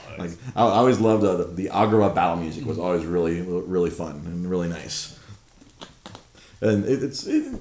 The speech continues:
Speaker 2: I inherently enjoy playing the game just for playing the game. Trying to understand the story, it makes no fucking
Speaker 1: Yes.
Speaker 2: sense. There was one, one of the games it's literally the plot of fucking Star Wars.
Speaker 1: Oh.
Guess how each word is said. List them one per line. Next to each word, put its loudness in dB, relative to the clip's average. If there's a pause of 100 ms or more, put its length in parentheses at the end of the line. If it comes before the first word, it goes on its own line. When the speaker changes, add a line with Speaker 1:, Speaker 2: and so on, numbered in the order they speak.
(400)
Speaker 2:
I 6
inherently 4
enjoy 4
playing 4
the 0
game 0
just -4 (680)
for 0
playing 2
the -2
game. -2 (460)
Trying 2
to 2
understand 0
the -2
story, 6
it 6
makes 0
no 0
fucking -4
Speaker 1:
Yes. 0
Speaker 2:
sense. -6 (200)
There 10
was 10
one, 2
one 6
of 4
the 4
games 2 (380)
it's 2
literally 10
the 2
plot 2
of -4
fucking -2
Star -4
Wars. -8
Speaker 1:
Oh. -2